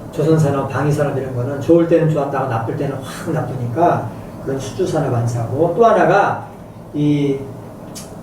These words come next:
파업, 탄력성, 파업, 탄력, 탄력성이 있는 주식은 안 산다. 이 말이 무슨 말인가 하면 노조의 힘이 세거나 노조의 영향을 많이 받아서 막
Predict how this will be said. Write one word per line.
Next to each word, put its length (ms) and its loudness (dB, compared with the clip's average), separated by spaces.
파업, 540 2
탄력성, 960 4
파업, 640 4
탄력, 800 0
탄력성이 800 2
있는 240 0
주식은 280 0
안 160 -2
산다. 380 -4
이 60 0
말이 160 6
무슨 220 4
말인가 320 4
하면 400 2
노조의 480 8
힘이 260 0
세거나 920 2
노조의 520 8
영향을 380 2
많이 300 -2
받아서 340 -2
막 240 -6